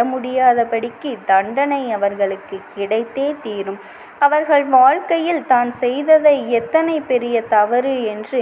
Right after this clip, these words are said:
வாய்விட்டு சொல்லி அழக்கூடிய நிலைக்கு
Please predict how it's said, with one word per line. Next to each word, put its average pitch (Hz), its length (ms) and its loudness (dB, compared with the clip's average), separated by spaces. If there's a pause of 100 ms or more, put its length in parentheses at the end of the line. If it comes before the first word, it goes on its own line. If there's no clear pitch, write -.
(320)
வாய்விட்டு 285 760 0
சொல்லி 247 440 -2
அழக்கூடிய 269 720 2
நிலைக்கு 226 460 -4